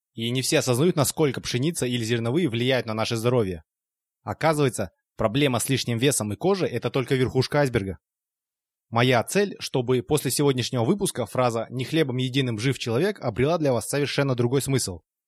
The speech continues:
Информация, на которой основывается этот выпуск, была почерпнута из потрясающей книги Уильяма Дэвиса "Пшеничные килограммы. Как углеводы разрушают тело и мозг". Ссылку на эту книгу вы сможете найти на нашем сайте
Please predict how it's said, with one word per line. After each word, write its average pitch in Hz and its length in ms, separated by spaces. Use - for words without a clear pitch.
Информация, 127 560
на 113 120
которой 127 300
основывается 120 420
этот 107 220
выпуск, 196 360
была 127 320
почерпнута 160 560
из 120 240
потрясающей 151 520
книги 156 300
Уильяма 139 380
Дэвиса 117 440
"Пшеничные 147 480
килограммы. 135 580
Как 123 200
углеводы 135 460
разрушают 117 480
тело 175 240
и 131 160
мозг". 131 360
Ссылку 160 400
на 120 140
эту 117 160
книгу 165 400
вы 175 240
сможете 156 400
найти 131 220
на 151 100
нашем 139 260
сайте 101 440